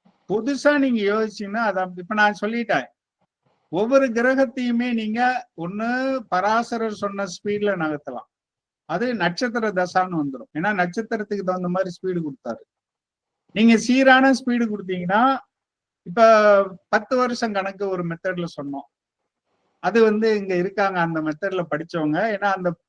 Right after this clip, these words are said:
பேரை நம்ம சொல்ல வேண்டாம். இது எங்க இருந்து வருதுங்கிறத நான் சொல்லிட்டேன். சரியா?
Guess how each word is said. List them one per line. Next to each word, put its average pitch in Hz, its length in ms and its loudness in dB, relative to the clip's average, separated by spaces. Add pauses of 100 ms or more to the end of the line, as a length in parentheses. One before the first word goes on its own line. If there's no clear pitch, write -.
(140)
பேரை 208 280 2
நம்ம 170 180 -2
சொல்ல 156 280 -2
வேண்டாம். 151 440 -2 (440)
இது 196 300 2
எங்க 226 260 4
இருந்து 247 220 4
வருதுங்கிறத 196 640 0
நான் 180 260 -10
சொல்லிட்டேன். 143 360 -10 (920)
சரியா? 180 560 0